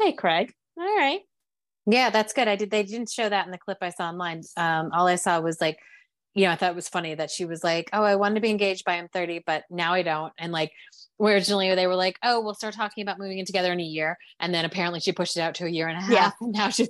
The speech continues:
Speaker 2: pushing it out to two years. I'm like,
Speaker 1: Yeah.
Speaker 2: "Ruh-roh." But I, I, I,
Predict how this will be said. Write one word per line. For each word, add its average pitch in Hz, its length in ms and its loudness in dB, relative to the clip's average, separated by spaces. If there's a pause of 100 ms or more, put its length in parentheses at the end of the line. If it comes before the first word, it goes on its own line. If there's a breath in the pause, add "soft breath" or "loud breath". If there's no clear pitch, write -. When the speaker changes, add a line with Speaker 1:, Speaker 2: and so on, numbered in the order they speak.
Speaker 2:
pushing 220 220 0
it 196 40 4
out 190 140 0
to 226 80 -6
two 233 200 -2
years. 202 340 0
I'm 180 80 -8
like, 170 180 -8
Speaker 1:
Yeah. 185 440 -8
Speaker 2:
"Ruh-roh." 202 840 2
But 269 100 -4
I, 262 140 0 (120)
I, 277 240 -4
I, 269 240 -6